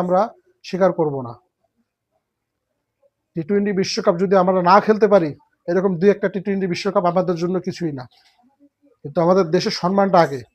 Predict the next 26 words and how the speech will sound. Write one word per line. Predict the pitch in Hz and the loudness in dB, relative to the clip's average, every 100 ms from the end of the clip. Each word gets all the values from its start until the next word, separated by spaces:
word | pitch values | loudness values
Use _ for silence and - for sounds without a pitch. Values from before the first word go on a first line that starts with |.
| _ _ _ | _ _ _
ভারত | 117 190 180 | 0 0 4
যেমন | 202 214 202 | 2 4 2
বলছে | 196 196 | 2 0
আমাদের | 175 185 180 | 0 0 -2
দেশের | 190 - | -2 -2
সম্মানটা | 190 196 190 185 | -2 -2 2 2
আগে, | 156 139 - _ | 2 -6 -12 _
তাহলে | 165 165 | 0 2
আমাদের | 175 196 185 | 4 2 0
দেশটা | - 175 | -4 -4
কি | 196 - | -6 2
ফাউনি? | 175 185 131 110 _ _ _ _ - | 4 4 -2 -10 _ _ _ _ -6
বাংলাদেশ | 151 175 196 - | -4 0 -2 -2
ক্রিকেট | 196 208 185 | -4 0 2
বোর্ড | 196 - | 2 2
সভাপতি | 196 190 190 226 - 156 | 0 0 -2 -4 -4 -4
আমিনুল | 180 202 208 | 0 2 2
ইসলাম | - 208 185 | 2 0 2
বুলবুল | 196 180 233 254 _ _ - | 2 2 -2 -2 _ _ 2
কড়া | 196 185 | 6 6
হুঁশিয়ারি | 160 - 226 220 185 | 4 4 6 6 4
দিয়ে | 214 185 | 4 4
জানিয়েছেন | 180 202 - 156 139 _ - - | 4 2 0 -6 -8 _ -20 -4
যে | 175 170 | 2 4
আমরা | 190 170 | 2 2
আমাদের | 170 196 | 2 2